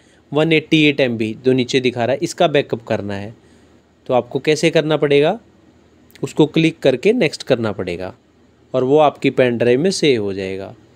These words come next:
But अभी हम क्या करेंगे, बैकअप करने के बाद बैक, बैक करेंगे और हम कर देंगे फैक्ट्री रीसेट। ये डेटा बैकअप करने के बाद का प्रोसेस है, इसमें आपका पूरा का पूरा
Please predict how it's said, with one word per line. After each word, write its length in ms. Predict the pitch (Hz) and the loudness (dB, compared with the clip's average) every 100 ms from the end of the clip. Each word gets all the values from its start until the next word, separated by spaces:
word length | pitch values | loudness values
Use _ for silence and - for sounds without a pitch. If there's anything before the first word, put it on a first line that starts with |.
| _ _ _ - | _ _ _ -2
But 160 | 147 147 - _ - | -2 -2 -20 _ -2
अभी 240 | 151 180 | 2 2
हम 200 | 180 180 | 2 0
क्या 160 | 180 170 | 2 2
करेंगे, 420 | 165 160 160 190 | 2 2 2 2
बैकअप 440 | 175 147 143 165 | 2 0 0 -4
करने 340 | - 156 147 156 | 0 0 2 0
के 120 | 156 | 0
बाद 220 | 151 151 | 2 2
बैक, 340 | 139 135 135 - | 2 0 0 0
बैक 200 | 151 143 | 0 0
करेंगे 480 | - 123 120 127 185 - _ _ _ _ - | 0 2 2 0 -2 -4 _ _ _ _ 2
और 160 | 147 | 2
हम 220 | 143 160 | 2 -2
कर 180 | 170 139 | 0 -2
देंगे 300 | 120 123 151 | 0 -2 -2
फैक्ट्री 560 | 233 156 127 - 127 113 | -2 -4 -4 -2 0 0
रीसेट। 380 | 98 92 107 101 _ _ _ - | -2 -6 -10 -12 _ _ _ -6
ये 160 | 151 190 | 0 2
डेटा 540 | 160 147 147 160 196 | 2 2 2 2 0
बैकअप 500 | 175 147 139 156 170 | 2 2 2 0 -2
करने 460 | - 147 127 127 123 | 0 0 2 0 0
के 200 | 120 165 | 0 0
बाद 400 | 160 131 120 117 | 2 2 2 0
का 180 | 117 143 | 0 0
प्रोसेस 540 | 131 117 101 107 95 101 | 2 -2 0 -4 -6 -10
है, 180 | 95 113 _ _ _ _ - | -14 -18 _ _ _ _ -2
इसमें 320 | 147 - 175 | -2 2 2
आपका 480 | 175 170 160 - 180 | 2 0 -2 2 2
पूरा 720 | 175 - - 165 165 165 170 | 2 -6 -4 0 2 4 2
का 160 | 165 160 | 4 0
पूरा 540 | 147 131 123 117 107 | 2 2 4 2 0